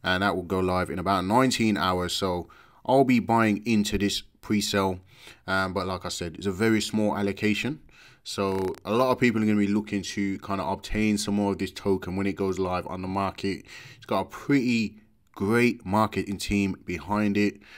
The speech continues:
I actually heard about this project from one of the blockchain brothers who are behind marketing for things like Floki.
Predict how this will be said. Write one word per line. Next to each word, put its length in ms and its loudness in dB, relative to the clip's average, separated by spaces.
I 100 6
actually 240 2
heard 200 2
about 220 2
this 100 -6
project 460 -6
from 640 2
one 160 -4
of 100 -6
the 140 -4
blockchain 680 -2
brothers 460 -2
who 140 0
are 140 2
behind 680 0
marketing 680 0
for 120 -14
things 260 -2
like 160 -6
Floki. 800 2